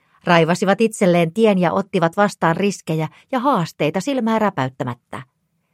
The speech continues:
Niin hän oli ainakin vakuuttanut itselleen mailien raksuttaessa hänen iän ikuisen ja sairaaloisen autonsa matkamittarissa.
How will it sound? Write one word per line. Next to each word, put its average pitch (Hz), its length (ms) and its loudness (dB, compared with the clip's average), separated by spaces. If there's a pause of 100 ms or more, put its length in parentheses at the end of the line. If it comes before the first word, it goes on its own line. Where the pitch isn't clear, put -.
(580)
Niin 320 180 0
hän 226 200 0
oli 269 160 4
ainakin 240 400 2
vakuuttanut 185 580 0
itselleen 160 480 2
mailien 165 400 2
raksuttaessa 165 720 -2
hänen 165 300 -2
iän 180 200 2
ikuisen 160 540 -4 (400)
ja 175 60 -2
sairaaloisen 170 720 2
autonsa 180 420 0
matkamittarissa. 151 960 -4